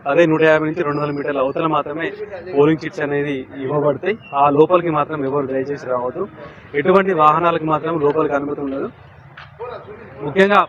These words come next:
పోలింగ్ సిబ్బంది వీల్ చైర్స్ కావచ్చు, సీనియర్ సిటిజన్స్కి హెల్ప్ చేయడానికి పోలింగ్ సిబ్బంది, ఆ, అందుబాటులో ఉంటారు. మార్నింగ్ ఉదయం షార్ప్ సెవెన్ నుంచి మనకి ఈ పోలింగ్ అనేది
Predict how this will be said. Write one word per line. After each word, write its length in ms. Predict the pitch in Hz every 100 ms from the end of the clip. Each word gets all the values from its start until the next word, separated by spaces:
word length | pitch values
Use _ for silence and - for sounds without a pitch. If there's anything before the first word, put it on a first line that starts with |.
| -
పోలింగ్ 260 | 165 185
సిబ్బంది 500 | 185 180 180 180 190 175 - - - - - - 139
వీల్ 260 | 139 180 190
చైర్స్ 180 | 190 156
కావచ్చు, 360 | 165 156 156 240
సీనియర్ 360 | 190 175 185
సిటిజన్స్కి 640 | 180 160 170 165 - 175 151 - -
హెల్ప్ 220 | 156 160 156
చేయడానికి 520 | 170 160 156 151 185
పోలింగ్ 320 | - 160 160
సిబ్బంది, 560 | 160 156 156 156 147 139 - - - - 139
ఆ, 220 | 135 131
అందుబాటులో 500 | - 165 175 175 156
ఉంటారు. 260 | 156 151 196
మార్నింగ్ 500 | 214 139 139 175 190
ఉదయం 340 | 156 165 185
షార్ప్ 340 | 147 151 156 156
సెవెన్ 340 | 156 147 151
నుంచి 360 | 156 156 175 160 - - -
మనకి 360 | 151 156 156 151 113 - - - -
ఈ 100 | 160
పోలింగ్ 360 | 156 165 180
అనేది 400 | 170 170 165 180